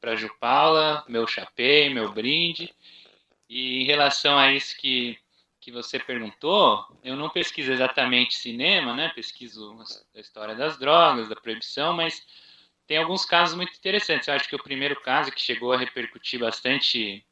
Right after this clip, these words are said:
no Brasil e que tem a ver com isso é de um ator que se chamava Cary Grant, que era um cara famoso, um galã, assim, fez filmes com Hitchcock.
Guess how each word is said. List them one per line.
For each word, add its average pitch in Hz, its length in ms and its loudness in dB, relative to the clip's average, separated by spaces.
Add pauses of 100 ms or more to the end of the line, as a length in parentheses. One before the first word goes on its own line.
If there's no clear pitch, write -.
(840)
no 120 80 -16
Brasil 117 680 4
e - 20 -4
que - 160 -10
tem 120 160 -2
a 110 80 -2
ver 113 180 -6
com - 120 -20
isso 156 300 -2
é 127 60 0
de 117 100 -6
um 143 80 -2
ator 143 320 0
que 139 80 -6
se - 60 0
chamava 127 380 0
Cary 151 440 2
Grant, 139 680 -2 (560)
que 123 160 -10
era 131 140 0
um 127 60 -6
cara 135 200 2
famoso, 131 640 2
um 113 60 -6
galã, 113 720 0
assim, 123 460 -6
fez 117 240 -4
filmes 127 500 -8 (260)
com - 160 -20
Hitchcock. 107 1300 0